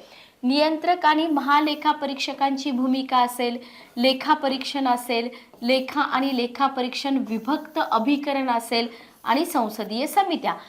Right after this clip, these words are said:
आता तुम्ही म्हणाल की "मॅडम, आम्ही हे इंडियन पॉलिटीमध्ये अभ्यासलेलं आहे", बरोबर आहे, तिथं आपण फक्त prelim point of view-नं अभ्यासतो, इथं आपल्याला आन्सर रायटिंगच्या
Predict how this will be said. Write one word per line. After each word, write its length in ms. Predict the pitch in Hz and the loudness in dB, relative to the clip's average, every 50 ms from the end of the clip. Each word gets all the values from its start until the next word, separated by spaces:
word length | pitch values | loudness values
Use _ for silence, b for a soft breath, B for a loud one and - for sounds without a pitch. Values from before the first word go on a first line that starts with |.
| B B B | B B B
आता 200 | B 254 - 320 339 330 | B 4 4 4 4 4
तुम्ही 160 | 330 349 349 | 0 -4 -4
म्हणाल 220 | 349 349 349 349 349 370 | -4 -2 -2 -2 -2 0
की 60 | 349 | 2
"मॅडम, 280 | 302 269 285 320 320 | 4 4 4 4 4
आम्ही 200 | 311 302 302 320 | 2 2 2 0
हे 140 | 311 339 320 | -2 -2 -2
इंडियन 320 | - - 262 247 277 294 285 | -2 -2 0 2 2 2 2
पॉलिटीमध्ये 600 | 285 285 262 269 269 277 294 277 277 269 285 262 | 2 0 0 0 -2 -4 -4 -4 -2 0 2 2
अभ्यासलेलं 500 | 226 190 202 240 247 247 - 233 226 240 | 2 2 0 -2 -4 -4 -4 -6 -6 -4
आहे", 120 | 277 320 | -4 -2
बरोबर 360 | 294 247 220 226 254 269 311 302 | 0 2 2 2 2 2 2 2
आहे, 220 | 285 254 277 349 - B B B B B B - | 2 2 0 -4 -6 B B B B B B -6
तिथं 160 | 285 - 320 | 0 4 4
आपण 260 | 277 269 269 285 285 | 4 4 4 2 0
फक्त 220 | 277 294 277 - 311 311 - - | 0 -2 -2 0 0 0 2 0
prelim 320 | 262 247 262 311 330 320 294 | 2 4 4 2 2 2 2
point 220 | 277 269 262 269 | 2 2 2 0
of 100 | 269 269 - | -2 -2 -2
view-नं 180 | 269 262 269 262 | 0 2 4 2
अभ्यासतो, 420 | 226 - 208 214 226 - - 330 | 2 2 0 -2 -2 -2 -2 -4
इथं 260 | 320 254 214 - 254 | -2 -4 -2 -2 0
आपल्याला 320 | 240 220 220 233 233 285 320 | 0 0 0 0 0 2 0
आन्सर 500 | - - - 208 214 214 - - 254 254 | 2 0 0 -2 -2 -2 -4 -2 0 0
रायटिंगच्या 600 | 240 214 208 - 220 214 208 208 - 262 302 359 | 0 0 0 -4 -8 -8 -8 -4 -2 -2 0 -2